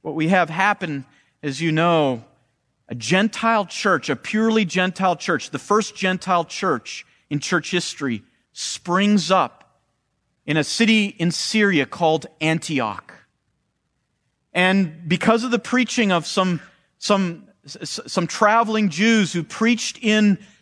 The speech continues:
in Antioch, a church springs up and, and, and Gentiles get saved and the church is Gentile. And the Jerusalem church hears about it and sends Barnabas and says, "Barnabas, go and find what's going on in Antioch.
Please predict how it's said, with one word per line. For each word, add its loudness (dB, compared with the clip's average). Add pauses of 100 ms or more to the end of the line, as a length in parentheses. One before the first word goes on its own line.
(140)
in 0
Antioch, 2
a -2
church -2
springs 0
up 2
and, 0 (320)
and, 0
and 2
Gentiles 2
get -6
saved 2
and 0
the 0
church -2
is -10
Gentile. -2 (680)
And 0
the 4
Jerusalem 2
church -2
hears 2
about 2
it -4
and -6
sends 2
Barnabas 2
and -4
says, -2
"Barnabas, 0 (600)
go 6
and 2
find 2
what's 0
going 2
on 2
in 0
Antioch. -2